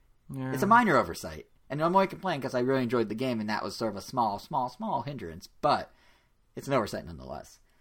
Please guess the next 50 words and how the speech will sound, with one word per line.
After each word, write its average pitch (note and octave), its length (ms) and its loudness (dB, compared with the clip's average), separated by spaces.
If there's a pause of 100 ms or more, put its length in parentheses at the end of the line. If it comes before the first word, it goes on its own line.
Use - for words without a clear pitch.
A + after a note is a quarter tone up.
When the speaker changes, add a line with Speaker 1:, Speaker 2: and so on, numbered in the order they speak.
(100)
Speaker 1:
Yeah, F#3 200 2
Speaker 2:
The F3 60 -2
Speaker 1:
I D#3 40 -6
mean, C#3+ 200 -4
overall, D#3 280 -4
still, A#2+ 320 -2 (520)
I C3+ 60 -2
would C3 140 -2
say C3 80 0
good A2+ 140 4
experience. G#2+ 480 -4
I - 20 -2
mean, A2+ 140 0
also A2+ 260 2
just A2 180 0
getting A2+ 260 4
used A2 200 -2
to A#2+ 60 -4
the G#2+ 100 -4
fact G#2 220 -6
that G#2+ 140 -2
they - 80 4
Speaker 2:
Oh, G#2+ 80 4
totally, G#2 460 0
yeah. G2 200 -6 (240)
Speaker 1:
that A2+ 100 -8
they A2+ 80 -2
just A2+ 280 0
mapped A#2 560 0
jump A2+ 380 -2
to G#2 720 0 (340)
A, A#2 360 2 (320)
A, C#3 120 6
yeah, A2+ 520 0
they, A2 80 -6
they G#2 140 -2
mapped C3+ 180 0
jump A#2 160 0
to A2+ 200 -4
A, A2 160 2 (120)
to - 100 -4
the A2 140 2
A G#2+ 80 4
button, G#2 400 -4
where G2+ 240 -2 (180)
map G#2+ 320 0
is G#2+ 60 0
Speaker 2:
B A#2+ 100 2
button. G#2+ 200 2
Speaker 1:
X. - 240 -14